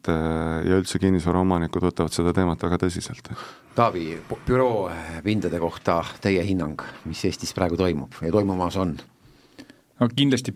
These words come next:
Speaker 3: büroopindade nõudlust, äh, kujundas ja muutis päris palju ikkagi koroonapandeemia, kus siis paljud ettevõtted avastasid enda jaoks või olid sunnitud avastama ka selle võimaluse, et on olemas kas hübriidtöö võimalus, ehk siis o-, inimesed on osa aega kodukontoris,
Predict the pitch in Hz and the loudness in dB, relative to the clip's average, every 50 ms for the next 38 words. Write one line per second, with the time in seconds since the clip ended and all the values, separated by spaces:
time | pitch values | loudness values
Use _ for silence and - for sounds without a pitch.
0 | - - 120 123 143 147 139 131 120 113 107 104 101 101 98 92 - - 123 123 | -2 0 4 4 4 4 4 4 4 4 4 4 4 4 2 0 2 4 4 6
1 | 131 131 120 110 104 98 87 - 98 101 107 123 135 143 120 104 - - - 95 | 8 8 6 6 4 2 2 2 4 6 6 8 8 6 4 2 0 -2 -4 -4
2 | 92 - - _ - - 101 95 95 95 95 95 92 92 92 92 95 - - - | -4 -6 -10 _ -2 2 2 4 4 4 2 2 2 0 0 -2 -2 -4 2 4
3 | 120 120 120 120 104 98 85 82 - - 104 110 113 104 - - - - - - | 6 8 8 8 6 4 2 0 0 2 4 6 6 4 2 -2 -8 -10 -4 0
4 | - 104 101 - - - 107 101 95 98 98 95 - 101 98 95 90 98 107 113 | 2 2 2 0 0 2 2 4 4 2 2 0 2 2 2 2 2 2 4 4
5 | 113 110 107 101 90 107 113 120 147 147 123 101 92 92 - - _ _ _ _ | 4 4 4 2 2 4 4 4 4 4 4 2 0 -2 -4 -8 _ _ _ _
6 | _ - - - - - _ _ _ _ - 101 101 - 107 - - - 107 104 | _ -20 -20 -20 -20 -20 _ _ _ _ -4 -2 -2 -2 -2 -4 0 2 4 4
7 | 104 101 101 101 110 117 113 113 - - 92 92 95 92 - - 98 95 - - | 4 4 4 4 4 2 2 0 -2 0 0 2 0 0 -2 -2 -2 -2 0 2
8 | - 95 104 107 107 101 - - 104 98 98 101 104 104 101 92 101 95 95 92 | 4 4 4 4 4 2 -2 -4 -6 -4 -2 0 2 2 4 4 4 2 2 2
9 | 90 - - - 98 98 98 98 - - 117 110 101 - - 101 101 98 95 98 | 0 -2 -4 -4 0 0 0 2 4 4 4 4 4 2 2 2 4 4 4 2
10 | - - 104 98 98 98 95 98 104 107 104 101 101 98 98 95 98 92 92 90 | 0 -2 -2 0 2 2 2 2 2 4 4 4 4 4 4 2 2 0 -2 -4
11 | 90 - - 92 95 92 92 92 92 90 90 - - 98 - - 104 95 95 117 | -4 -4 -2 0 0 2 2 0 0 -2 -2 -4 -6 -8 -6 -4 -2 -2 2 4
12 | 120 127 127 - 127 - - - - 120 120 113 120 127 117 110 110 107 104 98 | 4 4 4 2 -2 -6 -12 -4 0 2 2 4 4 4 4 4 4 2 0 -2
13 | 90 98 92 - - - 101 92 - - 101 53 - - - - - 101 101 95 | -2 -2 -2 -2 -4 -4 -4 -4 -2 0 0 0 0 0 -2 -2 0 2 2 2
14 | 92 95 104 - 104 101 101 98 95 92 95 92 92 98 95 117 120 117 110 101 | 2 0 -2 -2 0 2 2 2 4 2 2 2 0 2 2 2 2 2 2 2
15 | 101 98 - - 92 95 95 - | 0 0 -2 -2 -2 -2 -2 -4